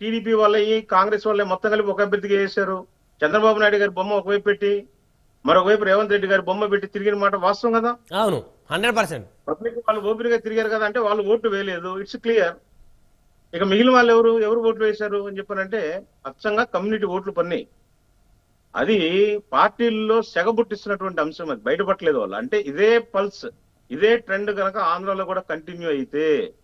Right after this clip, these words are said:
Speaker 1: కాపులు కనుక గంపగుత్తగా పవన్ కళ్యాణ్ గారు కనుక ఓట్లు వేస్తే వీళ్ళందరూ రెండో రౌండ్కి ఇంటికి పోవాలి. చాలా తక్కువ అంచనా వేయటం.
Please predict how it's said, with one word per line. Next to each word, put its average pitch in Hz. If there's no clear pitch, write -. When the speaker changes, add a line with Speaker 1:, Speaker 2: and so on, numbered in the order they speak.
Speaker 1:
కాపులు 202
కనుక 196
గంపగుత్తగా 185
పవన్ 180
కళ్యాణ్ 175
గారు 160
కనుక 151
ఓట్లు 151
వేస్తే 131
వీళ్ళందరూ 156
రెండో 202
రౌండ్కి 202
ఇంటికి 180
పోవాలి. 101
చాలా 160
తక్కువ 170
అంచనా 190
వేయటం. 139